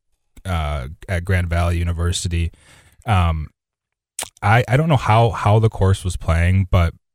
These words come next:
I've played that course when the wind is blowing, and a sixty-six and sixty-nine at that golf course, um, is extremely impressive. And, and obviously he, he won by ten shots. So, um, can't, can't say, can't say enough good things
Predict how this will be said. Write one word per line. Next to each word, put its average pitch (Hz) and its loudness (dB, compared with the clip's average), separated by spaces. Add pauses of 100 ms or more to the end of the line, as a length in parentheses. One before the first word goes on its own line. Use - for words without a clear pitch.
(220)
I've 107 0
played 135 2
that 104 0
course 92 0
when 87 0
the 82 -2
wind 85 0
is 101 2
blowing, 117 6
and 87 0
a 82 -2
sixty-six - -2
and 87 0
sixty-nine 82 -2
at 82 -4
that 76 -6
golf 76 -6
course, - -8 (580)
um, 78 -6 (600)
is 98 4
extremely 98 2
impressive. 80 -4
And, 82 -6
and 92 -6
obviously 85 -4
he, 82 -2 (220)
he 80 -6 (920)
won 87 0
by 78 -6
ten 82 0
shots. 85 -2
So, 78 -4 (160)
um, 80 -8 (1080)
can't, 175 0
can't 160 0
say, 107 4
can't 123 2
say 120 4
enough 95 4
good 95 0
things 98 4